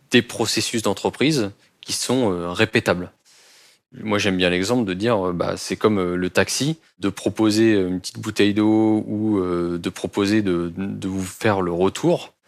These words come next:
Bah, si c'est une A P I, ça veut dire que ça devient, euh, un standard. C'est plus de la bonne volonté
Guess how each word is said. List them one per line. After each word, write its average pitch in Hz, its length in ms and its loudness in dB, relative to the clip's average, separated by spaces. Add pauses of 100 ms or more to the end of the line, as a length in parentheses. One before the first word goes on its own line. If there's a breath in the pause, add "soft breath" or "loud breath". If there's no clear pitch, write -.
(120)
Bah, 87 220 0
si - 240 -4
c'est 92 540 0
une 95 120 0
A 95 60 2
P 98 160 0
I, 143 160 2
ça - 160 -4
veut 95 40 -4
dire 120 200 0
que - 80 -4
ça 92 180 0
devient, 98 260 0
euh, 98 380 0
un 101 100 2
standard. 101 600 0 (100)
C'est - 220 -6
plus 135 460 -2 (300 loud breath)
de 98 120 0
la 85 120 4
bonne 107 240 2
volonté 98 680 0